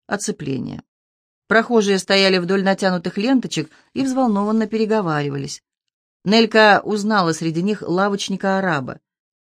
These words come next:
Крутились мигалки на машине скорой и на двух полицейских автомобилях. «А что здесь случилось?» — удивлённо спросила она.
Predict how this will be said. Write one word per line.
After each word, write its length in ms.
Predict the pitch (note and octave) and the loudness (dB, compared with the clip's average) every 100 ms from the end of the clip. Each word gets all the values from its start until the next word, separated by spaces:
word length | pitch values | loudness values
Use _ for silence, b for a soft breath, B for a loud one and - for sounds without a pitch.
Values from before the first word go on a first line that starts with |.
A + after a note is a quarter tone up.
| _ | _
Крутились 480 | - E3 E3 F#3+ F3 | -6 -4 -2 0 0
мигалки 440 | F#3+ E3+ G3+ A3 G#3 | -2 0 0 0 0
на 100 | F#3+ | 0
машине 400 | F#3 F#3 F3+ E3+ | -2 -2 -6 -6
скорой 480 | - F#3+ F3+ D#3+ b b - | -4 -2 0 -2 b b -6
и 120 | F#3 | -2
на 100 | G3+ | -2
двух 220 | F#3+ A3 | -2 -2
полицейских 600 | G#3 G3+ G3+ F3+ F#3+ G3 | 0 -2 0 -4 -2 -6
автомобилях. 720 | G3 - G3+ G3+ E3+ D#3+ D#3 b b b | -6 -4 -4 -2 0 0 -2 b b b
«А 100 | - | -12
что 240 | C#3 - G#3+ | -10 -4 -4
здесь 240 | G3+ G#3 | -2 -6
случилось?» — 520 | - G#3+ A#3+ A#3+ F3+ | -6 -6 -4 -2 -2
удивлённо 420 | E3 D#3+ E3+ D#3+ D#3+ | -2 -4 -2 -2 -4
спросила 600 | - F3 E3 F3 D#3+ D#3 | -4 -6 -4 -2 -2 0
она. 300 | D#3 D3 | -2 -4